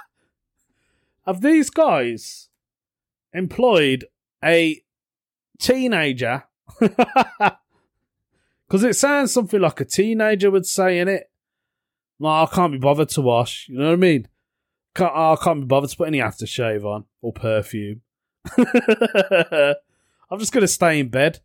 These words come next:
What's the point of working? <laughs> I'm not doing my homework. I don't wanna go to school. It's crap."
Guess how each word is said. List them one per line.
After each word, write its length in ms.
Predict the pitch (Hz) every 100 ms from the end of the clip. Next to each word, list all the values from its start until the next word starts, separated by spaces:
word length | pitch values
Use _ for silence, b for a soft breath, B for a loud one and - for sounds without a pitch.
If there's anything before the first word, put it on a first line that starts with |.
| _ _ _ _ _
What's 140 | 208 -
the 80 |
point 280 | 180 202 196
of 60 | 143
working? 500 | 127 175 175 170 160 _ _ _
<laughs> 280 | _ - -
I'm 1400 | 226 233 - 233 202 185 151 147 - _ _ _ - 254
not 160 | 190
doing 180 | 170 160
my 200 | 160 175
homework. 540 | 139 127 123 131 180 202
I 40 |
don't 120 | 254
wanna 160 | 185 143
go 140 | 127
to 80 | 117
school. 400 | - - 123 185
It's 100 | 180
crap." 380 | - 196 226